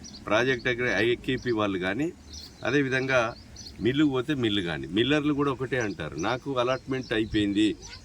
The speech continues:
నేను దించుకోను, మూడు కిలోలు అయితే దించుకుంటా, రెండు కిలోలు అయితే దించుకుంటా"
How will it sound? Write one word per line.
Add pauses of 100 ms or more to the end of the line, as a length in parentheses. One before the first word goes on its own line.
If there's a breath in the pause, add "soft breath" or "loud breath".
(640)
నేను
దించుకోను, (220)
మూడు
కిలోలు
అయితే
దించుకుంటా, (240)
రెండు
కిలోలు
అయితే
దించుకుంటా"